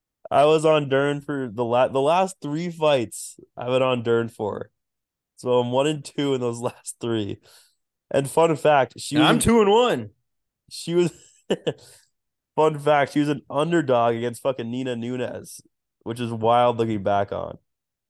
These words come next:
Speaker 1: Um, but yeah, she's gonna lock in a fucking arm bar or a knee bar or some shit against, uh,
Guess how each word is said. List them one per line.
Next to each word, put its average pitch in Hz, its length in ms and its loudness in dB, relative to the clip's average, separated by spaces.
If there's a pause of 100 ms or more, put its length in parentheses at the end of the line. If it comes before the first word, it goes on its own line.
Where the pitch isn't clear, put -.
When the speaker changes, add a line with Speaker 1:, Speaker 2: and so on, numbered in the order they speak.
(580)
Speaker 1:
Um, 104 600 -2
but 123 140 -2
yeah, 135 180 4
she's 139 100 -8
gonna 160 180 0
lock 139 320 0
in 151 60 -6
a 143 60 -4
fucking 139 360 -8
arm 117 300 -4
bar 110 280 -2
or 110 80 -2
a 107 40 -2
knee 104 240 -10
bar 107 280 -2
or - 20 -2
some 110 180 -10
shit 101 480 -2 (320)
against, 101 460 -8
uh, 98 380 0